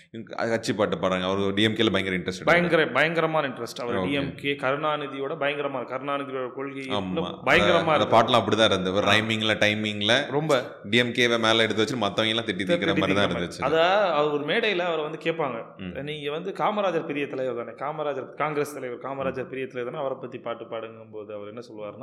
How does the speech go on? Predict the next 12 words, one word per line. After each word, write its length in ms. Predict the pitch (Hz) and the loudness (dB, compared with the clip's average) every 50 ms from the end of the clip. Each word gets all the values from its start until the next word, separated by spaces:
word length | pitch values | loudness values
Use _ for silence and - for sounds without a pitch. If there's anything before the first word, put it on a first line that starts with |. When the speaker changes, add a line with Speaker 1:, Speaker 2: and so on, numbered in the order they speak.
| 156 - - _ | -16 -16 -18 _
Speaker 1:
ம். 120 | - 95 92 92 95 | -14 -14 -14 -12 -8
Speaker 2:
"நான் 220 | - 123 143 139 | -6 -4 -2 -2
வந்து 180 | 127 135 143 156 | -2 -4 -6 -6
கட்சிக்காரன். 680 | - 147 143 - - 160 143 - 139 117 107 104 - - - - _ | -6 -6 -6 -6 -8 -12 -6 -4 -4 -4 -4 -4 -8 -14 -20 -20 _
Speaker 1:
ம். 180 | - 98 90 87 82 - - - _ - | -12 -12 -12 -12 -12 -16 -20 -20 _ 0
Speaker 2:
கச்சேரிக்காரன் 640 | - - - - 262 226 196 - 160 156 143 139 - | 0 0 4 4 6 6 6 6 4 4 4 2 0
கிடையாது." 500 | 120 113 110 110 101 92 - - - - - - - _ | 0 0 0 0 0 -4 -10 -14 -20 -16 -16 -16 -14 _
Speaker 1:
ஓ, 240 | 85 87 87 85 | -4 -2 -2 0
எல்லாத்துக்கும் 480 | 87 92 101 110 117 117 - 117 101 113 | 0 2 6 6 6 6 4 0 -2 0
நான் 180 | 110 110 107 - | -2 -2 -2 4
பாட்டு 340 | 107 107 117 120 - 131 107 | 6 6 6 8 6 2 4
பாடி 280 | 95 113 113 110 117 | 6 4 6 6 4